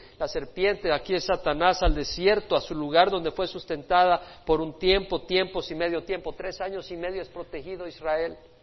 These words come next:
Y también vemos cómo el Señor trae su juicio contra las naciones en Armagedón. Si vas al capítulo dieciséis, vemos que reúne a las naciones.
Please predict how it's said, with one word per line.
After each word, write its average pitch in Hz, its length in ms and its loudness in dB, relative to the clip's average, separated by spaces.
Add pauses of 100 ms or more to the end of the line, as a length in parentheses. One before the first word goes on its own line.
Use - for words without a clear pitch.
(460)
Y 160 60 -6
también 202 420 6
vemos 214 340 2
cómo 208 220 2
el 202 60 0
Señor 196 500 -2
trae 202 260 2
su 202 200 -6
juicio 202 320 -2
contra 185 320 -2
las 156 120 -6
naciones 196 520 -6
en 175 100 -6
Armagedón. 165 640 -2 (1080)
Si - 120 -8
vas 170 240 4
al 180 120 0
capítulo 180 500 0
dieciséis, 160 920 0 (440)
vemos 196 340 6
que 185 120 6
reúne 190 460 10
a 190 80 8
las 170 160 4
naciones. 170 880 -2